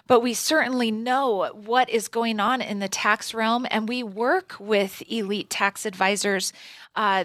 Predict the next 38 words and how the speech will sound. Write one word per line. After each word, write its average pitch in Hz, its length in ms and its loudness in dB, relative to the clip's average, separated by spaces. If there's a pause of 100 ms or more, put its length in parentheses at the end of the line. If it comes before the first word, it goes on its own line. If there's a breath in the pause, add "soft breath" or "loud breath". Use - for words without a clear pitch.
that 202 200 -2
really 277 240 0
complement 233 680 0
the 220 80 -4
plan 254 420 -2
so - 120 -2
that 208 180 -2
we're 214 180 0
making 220 360 0
sure 277 240 2
that - 180 2
everybody 226 440 0
is 202 120 -2
on 202 140 0
the 196 80 -4
same 202 260 -6
page. 214 380 -4
And, 196 140 -4 (360 loud breath)
and 214 220 0
that's 247 300 2
why 269 140 2
it's 226 220 -2
nice 233 300 0
to - 80 -4
have 233 320 0
that 208 260 0
team 240 480 -2 (100)
of 208 360 0
advisors, 190 640 0
team 214 220 -2
of 202 140 0 (320 loud breath)
financial 233 880 0 (340 loud breath)
professionals 262 720 0
as 208 180 -4
well 196 240 4
as 233 160 -2
tax - 300 -2
professionals, 196 800 -2